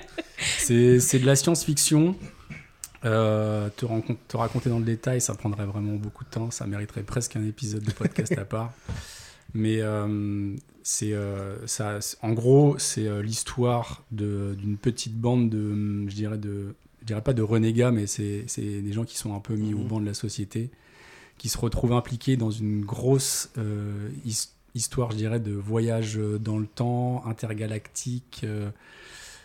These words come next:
Speaker 1: euh, mêlée à des histoires de trous noirs, de temporalité. C'est tout ce qui fait, euh, les, les bons, euh,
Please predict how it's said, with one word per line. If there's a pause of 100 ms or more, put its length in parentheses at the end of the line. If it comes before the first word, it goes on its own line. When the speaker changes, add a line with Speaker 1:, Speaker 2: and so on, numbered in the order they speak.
(160)
Speaker 1:
euh,
mêlée
à
des
histoires
de
trous
noirs,
de
temporalité. (200)
C'est (500)
tout
ce
qui
fait,
euh,
les,
les
bons,
euh,